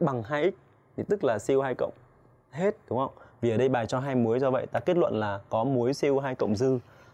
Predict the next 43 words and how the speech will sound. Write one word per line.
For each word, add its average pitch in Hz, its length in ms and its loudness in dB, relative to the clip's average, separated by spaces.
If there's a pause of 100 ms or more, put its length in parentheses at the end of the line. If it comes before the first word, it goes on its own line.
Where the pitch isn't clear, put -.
(140)
Mà 117 120 0
để 127 220 2
C - 140 -6
O 147 160 4
hai 147 140 0
cộng 120 200 2
dư 135 180 2
thì 113 160 -2
Y 135 220 2
cộng 90 180 -2
với 120 80 -2
hai 135 180 -4
Z 156 220 0
này 104 160 -2
phải 101 200 -4
lớn 107 280 2
hơn 156 120 0
hai 147 240 2
X, - 40 -6 (600)
đúng 110 100 -2
không? 185 140 -2 (720)
Đấy. 104 360 -4 (320)
Và 123 140 4
để 120 460 0 (100)
là 107 600 0 (180)
có 131 80 0
hai 170 180 0
muối 151 280 4
thì 165 120 2
A 139 180 -2
G 113 80 -2
cộng 123 160 0
phải 104 100 -4
hết. 180 220 0 (440)
Mà 104 100 0
A 127 220 0
G 117 100 4
cộng 113 140 0
hết 185 200 2 (100)
thì 110 80 0
lúc 151 200 2
đấy 113 260 2
là 110 280 0